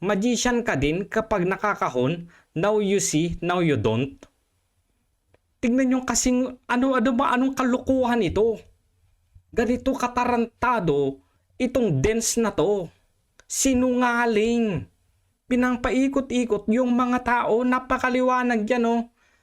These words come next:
Habang naka-premiere ako, eight sixteen, nilabas yung video niya na tinago niya kasi sinabi kong nag-delete siya, nagtago siya ng video.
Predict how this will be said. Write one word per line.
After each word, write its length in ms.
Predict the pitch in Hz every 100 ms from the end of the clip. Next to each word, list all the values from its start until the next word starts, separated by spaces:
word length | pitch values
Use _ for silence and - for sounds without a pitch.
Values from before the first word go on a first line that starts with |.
| _ _
Habang 400 | 254 262 226 262
naka-premiere 960 | 262 254 262 262 262 254 254 247 240 202
ako, 320 | 156 165 170 _ _ _ _ _ 240
eight 160 | 269
sixteen, 1120 | - - 269 - - _ - 269 247 175 170 - _ _ _ _ _ _ 156
nilabas 560 | 185 202 175 208 -
yung 160 | 208 165
video 400 | 170 175 151 156
niya 320 | 175 180 165 _ _ _ -
na 100 | 143 147
tinago 480 | 147 160 156 147
niya 240 | 147 151 156
kasi 160 | 156 - 165
sinabi 320 | 156 147 123
kong 320 | 123 131 135 - _ _
nag-delete 500 | 110 98 101 113 120
siya, 160 | - 131
nagtago 560 | 120 92 - 120 117 117
siya 160 | 117
ng 80 | 113
video. 560 | 101 98 95 104 101